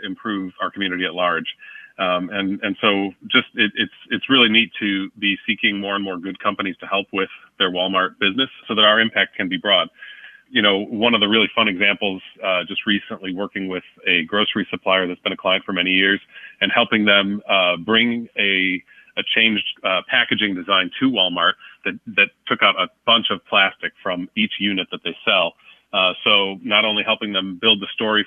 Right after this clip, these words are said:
for making that transition, but also just operationally helping them swap those items and, uh, uh, uh, you know, everything that has to, to roll up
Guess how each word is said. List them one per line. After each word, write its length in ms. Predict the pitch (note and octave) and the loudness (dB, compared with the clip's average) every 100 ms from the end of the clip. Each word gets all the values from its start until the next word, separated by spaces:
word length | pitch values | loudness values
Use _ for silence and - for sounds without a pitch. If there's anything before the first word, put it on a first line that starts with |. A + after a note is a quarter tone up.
| - | -4
for 340 | G2+ F#2 F#2 - | -6 -6 -6 -2
making 320 | G2+ B2 C3 | -2 0 2
that 120 | B2+ | 2
transition, 460 | - C3 C3+ D#3+ C#3+ | 2 0 2 0 2
but 100 | G2+ | 2
also 280 | A#2+ - G#2 | 2 0 -6
just 140 | G#2 | -2
operationally 680 | G2 G2+ G2 A2 - F2 F2 | -2 0 0 0 0 -6 -4
helping 300 | G2 G#2 G2 | -4 -4 -4
them 180 | F2+ F#2+ - - _ _ - | -4 -6 -14 -20 _ _ -12
swap 240 | - F#2+ G3 | 2 2 4
those 180 | F#2+ F2 | -2 2
items 380 | F#2+ A#2 B2+ B2 | 2 4 2 -2
and, 400 | G#2 F#2+ F2+ F2 - - | -2 -2 -2 -4 -8 -2
uh, 40 | |
uh, 420 | F2 F2 G2 G2 | -2 -2 -4 -4
uh, 80 | F#2 - F2+ E2+ | -6 -6 -14 -10
you 80 | G2 | -6
know, 80 | F2+ | -4
everything 380 | F#2 G#2 - F#2+ | -2 -2 -2 0
that 140 | F2+ G2+ | 0 0
has 140 | G2 - | -2 -4
to, 180 | F2 E2+ _ | -8 -8 _
to 80 | F2 | -10
roll 300 | E2 G2 F#2 | -2 0 2
up 100 | F#2+ | -2